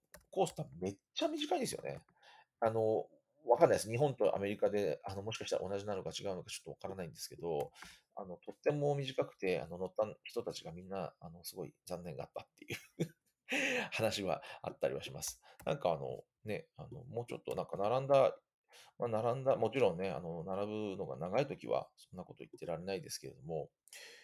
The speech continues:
いやー、こんなに短いのかと思って、ちょっとね、えー、それはがっかりしたなというのがありました。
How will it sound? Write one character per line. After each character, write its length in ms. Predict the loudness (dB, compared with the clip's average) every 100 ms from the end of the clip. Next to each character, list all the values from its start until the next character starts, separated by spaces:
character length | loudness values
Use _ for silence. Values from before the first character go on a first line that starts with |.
| _ -4
い 40 |
や 60 | -2
ー、 180 | -2 -4 -10
こ 120 | -8
ん 60 | -4
な 140 | -4
に 260 | -4 -8 -10
短 400 | -12 -12 -10 -8
い 40 | -6
の 80 | -8
か 140 | -12
と 140 | -14 -14
思 140 | -18 -20
っ 20 | _
て、 180 | -12 -10
ち 100 | -14
ょ 40 |
っ 20 | -12
と 120 | -12
ね、 180 | -14 -16 -20 -20 -20 _
え 200 | -18 -16
ー、 20 | -16
そ 140 | -14
れ 100 | -12
は 160 | -12 -14 _ _ _
が 80 | -20
っ 60 |
か 120 | -12 -10
り 80 |
し 60 | -10
た 120 | -14
な 180 | -14 -16 -16
と 60 |
い 40 | -20
う 20 |
の 80 | -20
が 40 |
あ 40 | -20 -20
り 60 | -20
ま 80 | -20
し 120 | -14
た。 120 | -14